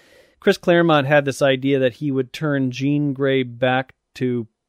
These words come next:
pre-Professor X, which he calls age ten. So she would essentially be, like, a nine-year-old girl in a twenty-four-year-old body.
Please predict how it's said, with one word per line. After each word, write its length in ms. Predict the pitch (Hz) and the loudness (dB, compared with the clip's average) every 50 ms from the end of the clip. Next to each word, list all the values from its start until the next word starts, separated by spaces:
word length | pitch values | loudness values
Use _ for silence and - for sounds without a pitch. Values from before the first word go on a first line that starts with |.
| _ _ | _ _
pre-Professor 1120 | - - - 160 151 147 151 151 135 _ - 143 127 - - 139 131 123 - - 127 123 | -18 -10 -6 -4 -2 -2 -2 -4 -6 _ -8 -10 -8 -6 -4 -4 -4 -4 -4 -8 -10 -8
X, 420 | 123 131 123 120 - - - - - | -6 -6 -6 -6 -8 -10 -16 -14 -12
which 200 | 131 120 - - | -12 -12 -12 -14
he 220 | - - 175 190 | -14 -10 -10 -10
calls 440 | 202 - - 135 120 120 117 117 - _ - | -8 -8 -6 -4 -4 -4 -4 -6 -10 _ -6
age 360 | 139 135 131 131 - - _ | -6 -4 -6 -6 -10 -14 _
ten. 460 | - - 160 139 117 107 110 113 113 - _ _ _ _ _ _ _ | -14 -10 -8 -6 -6 -6 -8 -10 -12 -14 _ _ _ _ _ _ _
So 140 | _ - 135 | _ -8 -6
she 180 | 123 - 175 170 | -6 -4 -2 0
would 120 | 156 147 | 0 0
essentially 400 | 139 - - 156 151 - - 139 | 0 -2 -4 -6 -6 -4 -6 -6
be, 180 | 131 135 131 131 | -4 -4 -4 -2
like, 220 | 131 123 120 - | -2 -4 -4 -6
a 60 | 120 | -6
nine-year-old 760 | 117 117 123 123 127 131 131 127 127 127 123 120 117 110 117 117 | -6 -6 -4 -4 -4 -4 -4 -4 -2 -2 -4 -4 -6 -6 -8 -8
girl 320 | 123 123 120 120 117 117 | -8 -6 -4 -4 -6 -6
in 160 | - 117 110 | -8 -10 -12
a 160 | 107 104 104 | -12 -12 -14
twenty-four-year-old 1200 | 104 - - - 127 120 120 113 110 107 - _ - 131 123 120 117 110 110 113 113 107 104 101 | -16 -16 -14 -12 -10 -10 -8 -8 -10 -12 -14 _ -12 -10 -8 -6 -6 -6 -6 -8 -8 -10 -12 -12
body. 400 | 104 110 104 104 101 107 110 117 | -12 -12 -12 -12 -14 -16 -18 -20